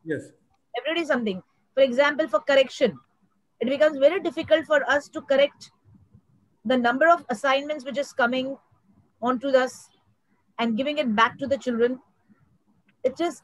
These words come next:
Speaker 2: a tough thing. So that is some problem which I feel the teachers may be facing. Well, this is what my, my school teachers are facing,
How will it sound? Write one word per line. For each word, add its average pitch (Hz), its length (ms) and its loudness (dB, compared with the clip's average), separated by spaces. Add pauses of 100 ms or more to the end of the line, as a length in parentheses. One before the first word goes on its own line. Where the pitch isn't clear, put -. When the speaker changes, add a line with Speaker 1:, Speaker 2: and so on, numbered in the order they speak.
Speaker 2:
a 285 40 0 (120)
tough 247 180 0 (120)
thing. 170 120 -2 (440)
So 240 80 -4 (100)
that 247 200 2
is 330 100 -6
some - 380 -2
problem 285 320 2
which 247 160 -10
I 247 160 4 (1000)
feel 320 320 0 (220)
the 262 60 2 (100)
teachers 277 320 4
may 269 240 0 (100)
be 330 60 0 (140)
facing. 190 320 -4
Well, 220 180 0
this 233 160 -6
is 262 100 -6
what 262 100 0 (100)
my, 269 120 2 (540)
my 233 260 2
school 285 460 -6
teachers 269 340 4
are 269 60 -2
facing, 262 400 -2